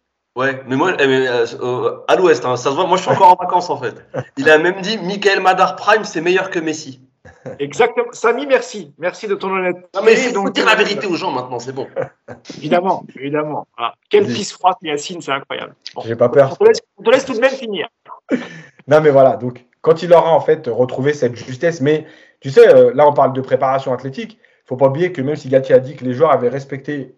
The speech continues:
Speaker 3: le pré-programme <laughs> avant de revenir, ils en sont qu'à quatre semaines de préparation. Quand tu sais que normalement, t'arrives au top entre la sixième et la septième semaine, là aussi, dans sa, dans sa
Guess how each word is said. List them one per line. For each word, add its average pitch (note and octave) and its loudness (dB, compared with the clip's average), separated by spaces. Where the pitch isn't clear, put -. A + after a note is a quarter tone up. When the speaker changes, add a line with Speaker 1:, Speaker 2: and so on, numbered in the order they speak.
Speaker 3:
le G#2 -14
pré-programme C3+ 0
<laughs> - -14
avant A2+ -8
de A#2 -10
revenir, C#3 -4
ils C3 0
en C3+ 4
sont F#3 -4
qu'à C#3 4
quatre - 0
semaines D#3+ -4
de C3+ -4
préparation. B2 -4
Quand C#3 -2
tu D#3 -12
sais F3 -2
que D#3+ -6
normalement, D3+ -2
t'arrives B2 -2
au C3 0
top B2+ 2
entre A#2+ -2
la C#3+ 0
sixième C#3+ 0
et - -2
la G#2 -6
septième G#2+ -10
semaine, D#3+ -4
là B2 4
aussi, E3 -2
dans A#2 0
sa, B2 0
dans B2+ -4
sa A#2+ -4